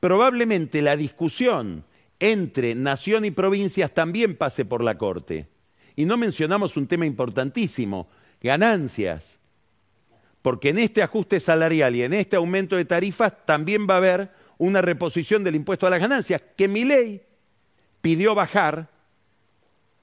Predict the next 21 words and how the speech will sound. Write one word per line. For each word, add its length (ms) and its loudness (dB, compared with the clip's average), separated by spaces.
acompañando 720 0
a 80 2
Massa 380 -2
durante 320 -2
la 80 0
campaña 400 -2
electoral 560 0
y 120 -4
que 100 -2
ahora 200 2
también 420 0
va 60 2
a 20 -4
ser, 320 -4
va 140 2
a 40 -2
significar 540 -2
un 80 -4
recorte 340 -2
del 140 0
salario. 520 0